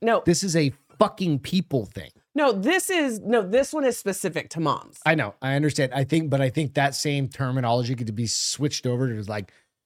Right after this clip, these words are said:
Speaker 2: what, what, what do we put in there? Um,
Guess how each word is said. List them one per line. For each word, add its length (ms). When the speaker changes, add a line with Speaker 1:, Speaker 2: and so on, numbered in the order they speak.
Speaker 2:
what, 240
what, 160
what 260
do 80
we 80
put 160
in 100
there? 240
Um, 400